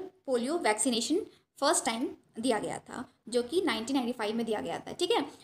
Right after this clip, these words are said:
तो ये इसीलिए ये मनाते हैं। And सबसे इम्पॉर्टेंट इस पूरे वीडियो में ये है कि थर्टियथ मार्च, थर्टियथ मार्च को जो है इंटरनेशनल डे of ज़ीरो वेस्ट, ये फर्स्ट टाइम स्टार्ट हुआ है थर्टी मार्च ट्वेंटी ट्वेंटी थ्री में।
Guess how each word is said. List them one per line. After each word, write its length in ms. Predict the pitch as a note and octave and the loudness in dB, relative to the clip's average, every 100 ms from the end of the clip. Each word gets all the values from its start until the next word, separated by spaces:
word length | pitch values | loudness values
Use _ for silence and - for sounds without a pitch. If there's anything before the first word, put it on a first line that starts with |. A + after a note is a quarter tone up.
| _ - | _ -6
तो 460 | A#3 A#3 A3+ A3 G#3+ | -2 0 0 0 -2
ये 160 | G#3 | -4
इसीलिए 320 | G#3+ A#3+ C#4 C4 | -4 -2 -2 0
ये 120 | C4+ | 0
मनाते 340 | C4 C4 C4 | 2 0 2
हैं। 180 | D4 D4+ - - _ A#3 | 2 0 -4 -12 _ -6
And 240 | A#3+ C4 | -2 -2
सबसे 420 | C#4+ D#4 D#4 G#4 | 0 0 2 4
इम्पॉर्टेंट 640 | G#4 - C#4+ C4+ D4+ F4+ - | 4 4 4 4 4 2 2
इस 200 | C#4+ - - - | -2 -2 -6 -8
पूरे 280 | C#4 C4+ C#4 | -2 0 0
वीडियो 360 | A#3+ B3 C#4 D4+ | 0 0 4 4
में 100 | C#4 | 4
ये 180 | A#3+ | 2
है 180 | B3+ C4+ G#4 - _ _ C#4+ | 2 0 -2 -10 _ _ -16
कि 40 | - | 0
थर्टियथ 400 | D4 B3+ E4 E4+ | 2 6 4 4
मार्च, 380 | C4 F3 A#2+ - - _ _ _ _ _ _ _ _ - _ | 0 0 -4 -10 -16 _ _ _ _ _ _ _ _ -20 _
थर्टियथ 380 | D#4 C#4+ F#4 F#4+ | 0 4 4 6
मार्च 240 | E4 E4 | 4 2
को 80 | E4+ | 0
जो 120 | D4+ | 2
है 220 | D#4 C#4 D#4 | 4 4 2
इंटरनेशनल 760 | B3 - B3+ C4 C4 C#4 D#4+ | -2 -2 0 2 2 2 2
डे 140 | B3 C#4 | 4 4
of 140 | C4+ | 4
ज़ीरो 220 | G#3+ B3+ | 2 4
वेस्ट, 380 | C#4+ A3+ D#4 - - _ _ - | 6 6 4 -4 -14 _ _ -4
ये 460 | A#3+ F4 G#4+ G#4+ - - | 2 6 6 2 -6 8
फर्स्ट 380 | D#4+ F4+ G#4 - | 12 12 10 4
टाइम 280 | B3+ B3 C4+ - | 4 2 2 4
स्टार्ट 340 | - A3 A3 | 6 4 4
हुआ 140 | A3 | 0
है 160 | A3+ D#4 F#4+ - | 2 0 -2 2
थर्टी 300 | C#4 C4+ F#4 | 2 6 6
मार्च 380 | C#4 A3+ B3+ - | 6 2 0 0
ट्वेंटी 220 | A3+ A3+ | -2 -2
ट्वेंटी 240 | B3+ G#3+ | -2 -4
थ्री 200 | - C4+ | 2 4
में। 180 | B3 - | 4 2